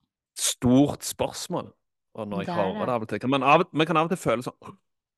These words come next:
Speaker 1: og for min egen del i alle fall, jeg kan føle sånn, «Å, jeg må vite det, jeg må liksom, ja, men hva er min drøm?» At det er liksom en spesifikk ting. Og da kan det bli litt overveldende.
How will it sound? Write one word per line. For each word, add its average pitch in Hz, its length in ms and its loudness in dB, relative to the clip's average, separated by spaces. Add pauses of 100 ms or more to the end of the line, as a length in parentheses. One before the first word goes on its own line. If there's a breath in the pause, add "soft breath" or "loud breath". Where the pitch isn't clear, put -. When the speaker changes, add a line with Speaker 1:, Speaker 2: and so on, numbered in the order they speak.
(140)
Speaker 1:
og 98 240 -8
for - 100 -12
min 104 160 -2
egen 98 280 -2
del 147 160 2
i 113 40 2
alle 101 120 0
fall, 101 120 -8
jeg 101 120 -10
kan 104 60 -10
føle 107 140 -8
sånn, - 160 -12
«Å, 123 320 0
jeg 113 80 -2
må 113 160 2
vite 107 360 -4
det, 113 100 -2
jeg 101 80 -10
må 98 120 -12
liksom, 101 340 -14 (180)
ja, 107 120 -12
men 110 120 -6
hva 101 280 -4
er 101 40 -2
min 101 240 -4
drøm?» 113 320 0
At 113 120 -6
det 101 120 -2
er 101 80 -4
liksom - 200 -14 (140)
en 110 460 0
spesifikk - 1000 -4 (100)
ting. 165 400 2 (1200)
Og 110 60 0
da 113 60 2
kan 135 120 -2
det 123 80 -2
bli 110 120 0
litt 101 120 -8
overveldende. 156 880 0